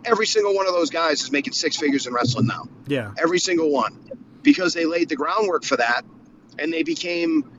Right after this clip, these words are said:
Speaker 1: underground guys, and then they became overground guys. You know, Daniel Bryan was making six figures as an independent guy. It was a decision for him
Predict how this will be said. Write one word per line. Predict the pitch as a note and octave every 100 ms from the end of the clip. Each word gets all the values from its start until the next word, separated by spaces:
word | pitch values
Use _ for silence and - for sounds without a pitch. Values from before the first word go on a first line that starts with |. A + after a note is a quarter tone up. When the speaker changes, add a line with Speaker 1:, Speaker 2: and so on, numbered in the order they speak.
| - -
Speaker 1:
underground | F3 F#3 E3+ E3 D#3+ D#3
guys, | D3 F3 F#3+ E3+ C#3+
and | C#3
then | D#3
they | D#3 D#3
became | E3 E3 F#3+ F3
overground | A3+ A#3 D#3 C3 A#2
guys. | A#2 G#2+ F#2 - - - - - - - - -
You | E3
know, | E3
Daniel | F#3+ B3 A#3
Bryan | G#3+ C#4 A#3
was | D3
making | E3 D3+
six | C#3 G3 -
figures | F#3 E3+ D#3+ D3+
as | C#3
an | D#3+
independent | E3+ E3 G3 C4
guy. | B2 F2+ D#2 - - -
It | D3+
was | A3 -
a | F#3
decision | F#3 - - C#4 A3+ F3+
for | - C3
him | C#3+ B2+ B2 -